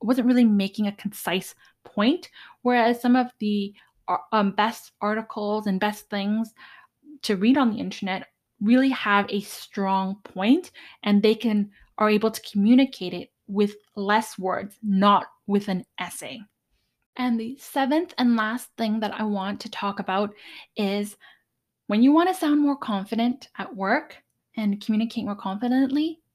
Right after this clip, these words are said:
listen more than you speak. And I know this is gonna be a great point for anyone who is introverted, who has self-doubt, and who doesn't just want to be the loudest person in the room. If you are speaking in a meeting,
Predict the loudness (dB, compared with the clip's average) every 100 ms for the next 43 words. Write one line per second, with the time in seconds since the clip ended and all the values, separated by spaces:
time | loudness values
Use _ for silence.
0 | _ _ -6 -2 -2 -4 -8 -10 -10 -6
1 | -4 -2 -4 -4 -8 -12 -12 -14 -20 -20
2 | -2 2 6 6 8 6 4 0 0 0
3 | 0 -4 -8 -10 -6 -2 2 0 0 -6
4 | 2 2 2 -4 -4 -4 -2 -2 -2 -2
5 | -2 -4 -4 0 2 2 0 2 0 -2
6 | -4 -6 -4 -2 -2 0 -2 -2 -10 -20
7 | 2 6 6 6 4 4 0 0 -2 0
8 | -2 0 -2 -2 -2 0 -2 -2 -4 -4
9 | -6 -10 -10 -10 -10 -12 -12 -14 -14 -16
10 | _ _ _ -20 -20 -20 _ -4 2 0
11 | 0 -4 2 6 6 6 4 0 -6 -8